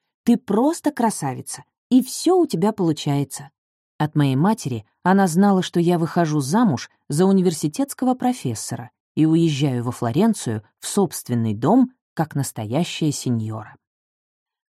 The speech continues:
Она тоже собиралась замуж за рабочего с автозаправки. Но когда — сама не знала, потому что у них не было денег.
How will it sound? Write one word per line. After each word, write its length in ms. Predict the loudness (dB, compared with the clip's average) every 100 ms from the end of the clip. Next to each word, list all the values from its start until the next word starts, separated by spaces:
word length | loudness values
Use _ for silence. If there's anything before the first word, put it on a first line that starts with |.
| -2
Она 220 | 0 2
тоже 280 | 2 4 2
собиралась 560 | 0 0 2 2 2
замуж 580 | 0 0 2 0 -2 -10 _
за 160 | -2 0
рабочего 480 | 0 0 0 -2 -2
с 140 | -2
автозаправки. 840 | -2 -2 0 0 -2 -8 -10 -20 _ _ _ _ -2
Но 140 | 0
когда — 400 | 0 0 0 -2 -6
сама 320 | -2 0 2 2
не 120 | 0
знала, 440 | 2 2 2 -2 _ _
потому 260 | -4 -2 -2
что 160 | 0 0
у 40 |
них 220 | 0 0
не 140 | 0 0
было 220 | 2 0
денег. 480 | -2 -8 -10 -20